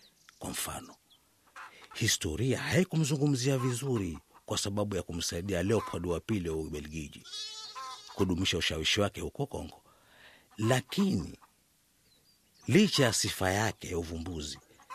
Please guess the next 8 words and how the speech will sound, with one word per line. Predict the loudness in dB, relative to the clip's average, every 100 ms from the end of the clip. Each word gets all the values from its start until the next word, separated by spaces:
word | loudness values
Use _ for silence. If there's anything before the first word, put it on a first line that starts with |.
| -14 -14 -10 0
inasemekana | 2 2 0 -2 -2 -2 -2 -2 -2
aliwatesa | -2 -2 -4 -4 -2 0
sana | 0 0 -2 -4
wasaidizi | -6 -6 -6 -8 -8
wake | -8 -8 -10 -18 _ _ -20 -4
pamoja | -2 0 -2 -6
na | -8
wenyeji. | -10 -8 -10 -10 -16